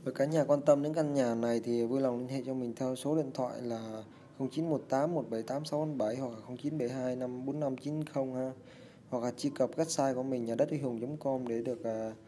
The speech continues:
xem thêm nhiều mẫu mã nhà mới đẹp khác ha. Tất cả phòng ngủ trước sau đều được bố trí, à, tủ âm tường ha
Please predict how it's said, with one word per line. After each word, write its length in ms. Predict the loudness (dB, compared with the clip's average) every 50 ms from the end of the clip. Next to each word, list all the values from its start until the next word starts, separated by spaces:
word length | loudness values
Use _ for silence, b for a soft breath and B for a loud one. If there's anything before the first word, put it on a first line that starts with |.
| B B B B -16 -8
xem 240 | -4 -2 -2 0
thêm 220 | 0 0 0 0 0
nhiều 180 | 0 0 0
mẫu 160 | 0 -2 -2 -2
mã 180 | -2 -2 -2
nhà 160 | -2 -2 -2
mới 260 | 0 0 0 0 2 2
đẹp 220 | 4 2 2 2 0 -2
khác 180 | -2 -2 -2 -2 -2
ha. 200 | -2 -2 -2 -4 -8 -12 -18 -20 -18 -16 -14 -14 -12 -12 -12 -12 -12 -12 -12 -14 -16 -18 -20 -20 -20 -20 -20 -20 -20 -20 -20 -20 -16 -16 -14 -12 -12 -12 -12 -10 -12 -12 -12 -14 -16 -20 -20 -20 -20 -20 -20 -20 -20 -20 -20 -20 -20 -20 -20 -18 -16 -14 -14 -12 -12 -12 -12 -14 -14 -18 -20 -20 -20 -20 -20 -20 -20 -20 -20 -20 -20 -20 -18 -16
Tất 80 | -14 -6 0
cả 120 | 2 2 2 2
phòng 180 | 0 -2 0 0
ngủ 80 | 0
trước 220 | 2 2 2 2 4
sau 220 | 4 4 4 4
đều 120 | 2 0
được 180 | -2 -2 -6 -4 -2
bố 160 | 0 0 0 0
trí, 280 | 2 2 2 4 4 4
à, 380 | 4 4 4 4 4 2 0 -2 -4 -8 -12 -16 -16 -16 -14 -12 -12 -12 -10 -6 -4
tủ 160 | -2 0 2
âm 160 | 2 2 0
tường 300 | 0 0 0 0 0 -2
ha 180 | -4 -8 -10